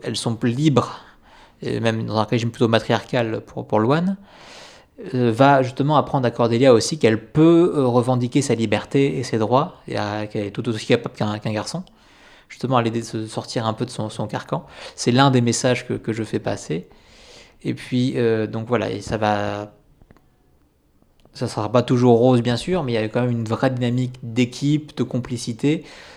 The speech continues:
heureusement pour eux, puisque, alors, d'un côté, ils se sont forgés dans les épreuves, et de l'autre, comme il, des épreuves encore plus dures les attendent, c'est vrai que ça va être tout un, tout un arse-, enfin, un... ah,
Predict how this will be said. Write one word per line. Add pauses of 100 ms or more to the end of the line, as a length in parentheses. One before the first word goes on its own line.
(180)
heureusement
pour
eux,
puisque, (480)
alors,
d'un
côté,
ils
se
sont
forgés
dans
les
épreuves,
et
de
l'autre,
comme
il,
des
épreuves
encore
plus
dures
les
attendent,
c'est
vrai
que
ça
va
être (640)
tout
un, (100)
tout
un
arse-, (180)
enfin, (300)
un... (280)
ah,